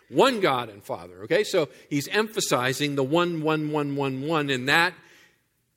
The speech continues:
is the whole, uh, issue of unity, right? The Father, Son, and Spirit contribute to the unity of the church. So let's kind of unpack this a little bit and see how Paul builds his argument.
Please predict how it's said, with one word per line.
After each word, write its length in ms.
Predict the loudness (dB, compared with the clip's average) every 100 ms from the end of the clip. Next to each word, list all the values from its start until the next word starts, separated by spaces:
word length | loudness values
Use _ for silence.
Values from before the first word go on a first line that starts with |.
| _
is 160 | -2 0
the 100 | 4
whole, 380 | 4 4 2 -4 -6
uh, 200 | -6 -6 -4 0
issue 500 | 2 0 0 0 2
of 420 | 2 2 0 -6
unity, 680 | 0 2 4 0 -4 -14 -18 -4
right? 260 | -2 -2
The 80 | -4
Father, 320 | -4 0 2
Son, 220 | 2 0
and 100 | 0
Spirit 840 | -2 2 6 8 6 4 -6 -12 -12 _ _ _ _ _ _ _ _ _ _ _ -6
contribute 680 | -4 2 4 6 6 2 0
to 100 | -2
the 100 | -2
unity 720 | 2 4 6 4 2 2 4
of 140 | 4
the 100 | 2
church. 840 | 2 2 0 -4 -4 0 0 -2 -8 _ _ _ _ _ _ _ _ _ _ -12 -12 0
So 140 | 4
let's 360 | 6 4 2 2
kind 240 | 2 2
of 100 | 0 0
unpack 360 | 0 2 0 0
this 200 | -2 0
a 40 |
little 220 | 0 2
bit 200 | 4 4
and 140 | 4 0
see 380 | 0 0 0 0
how 160 | -2
Paul 380 | 2 4 6 4
builds 380 | 2 0 2 0
his 140 | -2 0
argument. 440 | 0 -2 -10